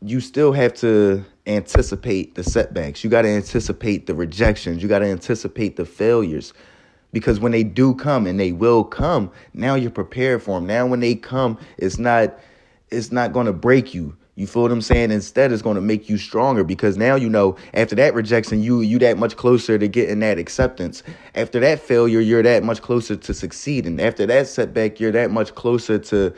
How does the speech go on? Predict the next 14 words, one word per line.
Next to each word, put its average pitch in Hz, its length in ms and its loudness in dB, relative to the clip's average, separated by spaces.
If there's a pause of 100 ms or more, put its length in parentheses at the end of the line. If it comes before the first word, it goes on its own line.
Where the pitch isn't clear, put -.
(160)
reaching 120 360 0
your 101 100 2
goal 113 380 4
or 92 100 4
obtaining 104 500 0
your, 95 300 0 (380)
your 101 120 2
achievements. 104 680 -2 (1400)
So 107 300 2
we 95 280 0
have 139 180 2
to 104 240 0
just 113 320 -4
start, 110 520 2